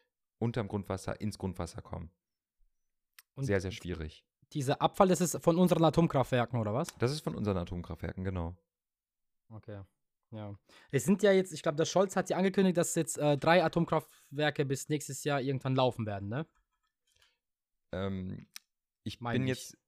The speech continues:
Speaker 1: äh, genau, also es ist so, dass ja eigentlich alles aus, äh, gemacht werden sollte und langsam bis zweitausenddreißig, glaub ich, komplett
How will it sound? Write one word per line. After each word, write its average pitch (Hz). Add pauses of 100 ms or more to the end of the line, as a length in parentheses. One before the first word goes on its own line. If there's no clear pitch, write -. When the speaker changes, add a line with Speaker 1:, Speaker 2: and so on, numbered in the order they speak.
(180)
Speaker 1:
äh, 98 (200)
genau, 101 (160)
also 101
es 78
ist 113
so, 117
dass 101 (240)
ja 98
eigentlich 107
alles 101
aus, - (760)
äh, 110
gemacht 127
werden 127
sollte 123
und 101
langsam 104
bis -
zweitausenddreißig, 95
glaub 92
ich, -
komplett -